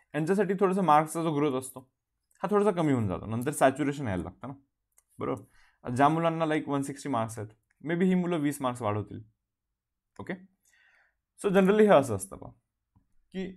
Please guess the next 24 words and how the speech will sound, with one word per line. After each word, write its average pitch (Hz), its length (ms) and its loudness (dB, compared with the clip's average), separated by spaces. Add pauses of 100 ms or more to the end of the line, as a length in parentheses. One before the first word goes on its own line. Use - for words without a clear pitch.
(200)
किती 180 220 -2
मार्क्स 190 400 4
इथून 160 260 -6
पुढे 151 180 -2
तुमचे 151 220 -8
वाढू 120 240 2
शकतात 110 400 -10 (340)
किंवा 160 160 0
वाढू 127 180 6
शकतील, 113 400 -10 (480)
हे 147 120 -6
डिपेंड 233 340 -2
करतं 147 320 -4
की, 160 140 -14
like, - 220 -12 (120)
तुम्ही 175 220 -6
कोणता 190 300 -2
स्ट्रॅटेजी 175 380 -6
फॉलो 104 320 2
करता. 85 200 -10 (1500)
अशी 147 200 0
पण 214 140 2
मुलं 196 240 4
असतात 123 220 -2